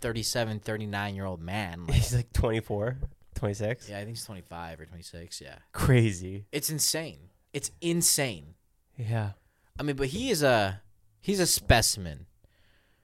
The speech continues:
Speaker 1: He's not a normal human.
Speaker 2: No, no, no,
Speaker 1: Like,
Speaker 2: no.
Speaker 1: nothing even close to a normal human.
Speaker 2: No, but what is
Speaker 1: And
Speaker 2: he
Speaker 1: I've
Speaker 2: gonna
Speaker 1: met him.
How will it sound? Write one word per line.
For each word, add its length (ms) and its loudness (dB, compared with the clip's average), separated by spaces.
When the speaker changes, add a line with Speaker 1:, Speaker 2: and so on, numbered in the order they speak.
Speaker 1:
He's 160 4
not 200 10
a 60 10
normal 340 8
human. 580 -2
Speaker 2:
No, 160 10
no, 220 10
no, 40 4
Speaker 1:
Like, 120 4
Speaker 2:
no. 60 2
Speaker 1:
nothing 280 8
even 220 10
close 540 8
to 120 -8
a 80 -2
normal 240 -2
human. 400 -6
Speaker 2:
No, 180 10
but 100 8
what 140 6
is 80 6
Speaker 1:
And 40 10
Speaker 2:
he 60 12
Speaker 1:
I've 40 6
Speaker 2:
gonna 120 6
Speaker 1:
met 160 10
him. 280 4